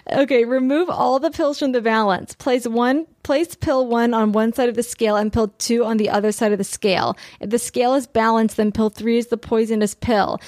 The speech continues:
If the scale is not balanced, then the heavier one is the poisonous pill. You guys, that was lame.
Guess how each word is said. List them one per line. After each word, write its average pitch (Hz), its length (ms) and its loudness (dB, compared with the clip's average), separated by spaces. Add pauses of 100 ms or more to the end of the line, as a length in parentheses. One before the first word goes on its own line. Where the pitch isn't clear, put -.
(140)
If 202 100 -8
the 233 60 0
scale 233 340 0
is 233 100 2
not 226 340 0
balanced, 208 400 0
then 220 120 0
the 208 100 0
heavier 226 480 0
one 214 280 0
is 208 120 -2
the 214 120 -4
poisonous 202 600 -2
pill. 202 320 0
You 254 180 -2
guys, 254 500 2
that 247 260 0
was 262 120 0
lame. 190 800 0